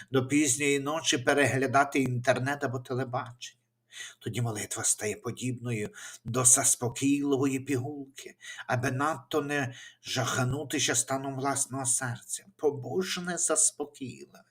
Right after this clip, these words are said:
Тут уже насправді потрібне Господнє втручання і удар його бича по плечах. Гадаю, саме для цього Ісусові були потрібні мотузки.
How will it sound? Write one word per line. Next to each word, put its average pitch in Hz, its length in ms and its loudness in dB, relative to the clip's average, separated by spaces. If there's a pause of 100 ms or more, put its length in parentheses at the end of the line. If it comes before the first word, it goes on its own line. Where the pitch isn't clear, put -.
(1000)
Тут 127 220 0
уже 127 220 2
насправді 123 680 0
потрібне 120 580 -4
Господнє 120 640 -4
втручання - 760 -16 (440)
і 143 140 4
удар 127 500 4
його 120 280 -2
бича 123 400 0
по 123 160 -6
плечах. - 800 -8
Гадаю, 110 440 -4
саме 104 400 0
для 104 180 -6
цього 117 500 -4 (340)
Ісусові 135 720 6
були 127 240 4
потрібні 127 540 -2
мотузки. - 800 -4